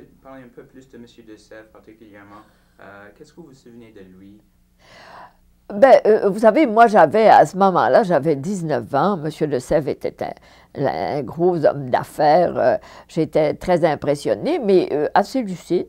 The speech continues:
Speaker 2: quand même. C'était un homme d'affaires, très dur. Et je parle pas pour nous, là. Nous, on n'était rien du tout, euh, je veux dire. Mais dans le milieu des affaires,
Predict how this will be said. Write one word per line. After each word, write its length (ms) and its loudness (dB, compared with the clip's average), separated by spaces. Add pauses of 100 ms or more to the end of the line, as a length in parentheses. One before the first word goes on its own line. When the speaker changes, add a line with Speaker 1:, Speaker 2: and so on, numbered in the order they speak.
Speaker 2:
quand 200 -4
même. 240 -8 (1080)
C'était 420 -4
un 120 -2
homme 160 -6
d'affaires, 520 -6 (500)
très 180 0
dur. 400 -2 (640)
Et 80 0
je 100 0
parle 260 0
pas 120 0
pour 240 -8
nous, 300 -4
là. 220 -4 (120)
Nous, 120 -8
on 120 -12
n'était 440 -10 (120)
rien 260 -16
du 140 -18
tout, 340 -4
euh, 140 -14
je 140 -20
veux 60 -20
dire. 280 -12 (400)
Mais 240 2
dans 180 2
le 140 2
milieu 480 -2
des 160 0
affaires, 520 -2